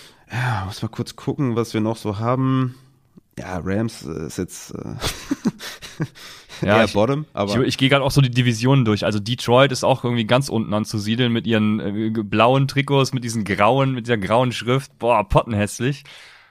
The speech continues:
Speaker 1: Buccaneers war auch cool, definitiv. Haben die auch sehr viel rausgeholt aus den Steelers natürlich, äh, schwarz-gelb, auch immer sehr, sehr geil. Was sagst du zu den Commanders? Die haben neue Trikots, die haben richtig geile Helme, ne? Hast du gesehen? Ist
Speaker 2: Ja.
Speaker 1: auch richtig fresh geworden.
Speaker 2: Ich, äh, bei, bei den, äh, damals noch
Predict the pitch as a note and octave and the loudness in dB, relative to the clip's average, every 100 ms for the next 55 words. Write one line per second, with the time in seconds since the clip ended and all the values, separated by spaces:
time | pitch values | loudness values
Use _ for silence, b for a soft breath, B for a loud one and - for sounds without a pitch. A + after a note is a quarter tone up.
0 | B _ _ _ F#2+ A#2+ - G#3 E3 G#2+ | B _ _ _ -2 0 4 4 6 4
1 | E2+ A#2+ - F#3 A#3+ F#2+ B2 B2 A2+ B2 | 2 0 -2 -2 -2 0 -2 0 -4 -4
2 | D#3+ - A#2+ A2+ G#2+ A#2+ B2 A2+ A2 D3 | -6 -2 0 0 0 -2 0 -2 -2 -4
3 | C3+ C3 C3+ C3+ C3 B B - - E3+ | -6 -6 -8 -6 -8 B B -10 2 4
4 | F3+ D3 - D3 C3+ - A#2+ A2+ - A#2 | 4 2 2 2 2 -2 -4 -4 0 0
5 | B2+ - B2 C#3 - _ - B2 - B2+ | 0 0 0 0 -4 _ -2 -2 0 0
6 | B2 A#2+ G2+ F#2+ F#2+ C3 C#3 C3+ C3+ C#3 | 2 2 0 -4 0 0 0 0 0 -2
7 | C#3 b b b b b - G2 - F#3 | -6 b b b b b -8 -4 0 0
8 | D#3+ - D#3 C3+ B2+ A2 D3 A#3+ - G3 | 0 2 2 4 6 6 4 0 -2 -2
9 | G3 F#3+ G3 - G3+ G3+ - C3 B2+ C#3+ | -2 -2 -2 -4 -2 -2 0 0 0 -2
10 | - C#3 C3 E3 G#2 G#2 B2+ G2 F#2 D3 | 0 2 2 2 0 -4 -4 -6 -4 -6
11 | B3+ _ - B2 G#2+ C3+ D#3 - E3 - | -8 _ 2 4 4 4 0 -6 -8 -8
12 | E2+ C3 D3+ C3 C3+ - C3 F#2+ C3 C#3+ | -4 -2 -2 -2 -6 -2 -2 2 2 4
13 | C#3+ C#3 A#2+ A#2 A#2 C#3 D3+ C#3 C#3 C3 | 2 0 0 0 2 4 2 2 -2 -2
14 | - | -6